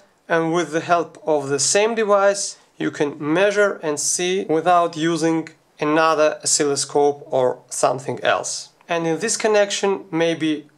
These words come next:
the main advantage of this device is its price,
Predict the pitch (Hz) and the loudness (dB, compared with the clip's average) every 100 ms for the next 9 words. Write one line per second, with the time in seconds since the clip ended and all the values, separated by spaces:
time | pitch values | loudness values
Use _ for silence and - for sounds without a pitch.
0 | _ 151 151 180 214 220 - 190 202 202 | _ -6 -2 2 2 0 -4 2 2 2
1 | 185 - 160 160 143 147 147 151 147 - | -2 -4 -4 -4 -4 0 2 2 0 -6
2 | - 147 156 143 - 160 - - 160 135 | -8 -4 -4 -4 -8 -6 -6 0 2 2
3 | - - | 0 -6